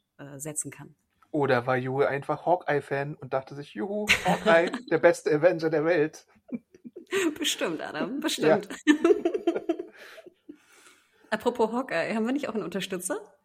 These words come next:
Speaker 2: Ach ja, genau. Ihr könnt natürlich Walking Dead immer am Montag schon sehen, die neue Folge. Ab neun Uhr morgens gibt's die bei Disney Plus zu sehen, auf Deutsch und auf Englisch. Die neue Folge und alle alten Folgen natürlich auch aus den gesamten elf Staffeln bisher.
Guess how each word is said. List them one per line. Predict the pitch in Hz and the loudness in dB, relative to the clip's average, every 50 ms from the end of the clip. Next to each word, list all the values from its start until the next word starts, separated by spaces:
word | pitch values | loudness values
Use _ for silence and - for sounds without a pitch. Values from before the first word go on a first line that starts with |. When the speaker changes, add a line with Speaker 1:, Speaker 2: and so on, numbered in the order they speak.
| _ _ _ _ _ _ _ _ _ _ _ _ _ _ _ _ _ _ _ - - | _ _ _ _ _ _ _ _ _ _ _ _ _ _ _ _ _ _ _ -6 -2
Speaker 2:
Ach | - 180 151 | -2 0 2
ja, | 233 233 214 | 2 2 2
genau. | 175 185 202 196 175 147 - | 2 2 2 4 2 2 2
Ihr | 160 160 | 0 -2
könnt | - - 190 190 | 0 -2 -2 -2
natürlich | 180 170 - - 175 165 156 151 - - - _ _ _ _ _ _ _ _ _ _ _ _ | -2 -4 -2 0 2 2 2 0 -2 -8 -20 _ _ _ _ _ _ _ _ _ _ _ _
Walking | - 143 147 165 160 - 165 131 | -4 -2 -2 -2 -2 -2 -2 0
Dead | 147 156 147 - - | 0 0 0 0 -2
immer | 160 160 156 139 127 123 123 - - | -2 0 0 0 0 0 -2 -4 -4
am | 127 127 | -4 -4
Montag | 127 135 151 208 220 - 143 120 - - | -4 -4 -4 -4 -4 -2 -4 -4 -4 -6
schon | - 139 127 123 113 | -8 -8 -8 -8 -6
sehen, | 123 120 120 | -6 -8 -8
die | 113 113 | -8 -8
neue | 117 120 120 117 | -6 -6 -6 -6
Folge. | - - 120 117 113 127 131 131 _ _ - - - - _ - | -6 -8 -6 -6 -4 -6 -6 -8 _ _ -20 -20 -20 -10 _ -6
Ab | - - 165 | -6 -4 -4
neun | 160 151 151 147 | -4 -4 -4 -4
Uhr | 139 | -4
morgens | 135 143 151 156 143 127 147 156 - - - | -4 -2 -2 -2 -4 -6 -8 -12 -14 -14 -12
gibt's | 151 - - - | -12 -12 -12 -14
die | - 127 | -10 -6
bei | - 123 | -4 -4
Disney | - 147 143 - 151 | -4 -6 -8 -10 -10
Plus | - - 170 170 - - | -10 -8 -10 -12 -10 -12
zu | 139 120 | -12 -8
sehen, | 117 123 127 139 156 - | -4 -4 -4 -4 -6 -8
auf | 131 127 - | -10 -8 -6
Deutsch | - 139 135 131 - | -4 -4 -4 -6 -6
und | 131 113 | -8 -8
auf | 113 - | -6 -6
Englisch. | 120 135 135 127 135 135 - - _ _ _ _ _ _ _ - | -6 -6 -6 -6 -8 -8 -10 -16 _ _ _ _ _ _ _ -12
Die | 127 | -4
neue | 127 143 156 170 165 | -2 0 0 0 0
Folge | - 170 160 160 156 147 | 0 0 2 2 2 -2
und | 135 - - | -4 -4 -4
alle | - 143 147 - - - | -4 -2 -2 -2 -2 -2
alten | 139 143 143 - 139 | -2 -2 -2 -4 -8
Folgen | - - 131 127 123 127 | -6 -4 -2 -2 -2 -4
natürlich | 123 120 - 123 117 - - | -8 -8 -8 -8 -8 -6 -6
auch | 135 139 - - | -6 -6 -6 -8
aus | - 120 120 - | -8 -8 -8 -10
den | - 127 123 123 | -10 -10 -10 -10
gesamten | 117 117 123 123 127 - 120 107 | -8 -6 -6 -8 -8 -10 -12 -10
elf | - 120 117 | -10 -10 -10
Staffeln | - - 135 123 - 139 127 117 | -8 -8 -8 -8 -8 -8 -12 -12
bisher. | 113 - - - 120 123 147 | -12 -12 -10 -8 -6 -6 -8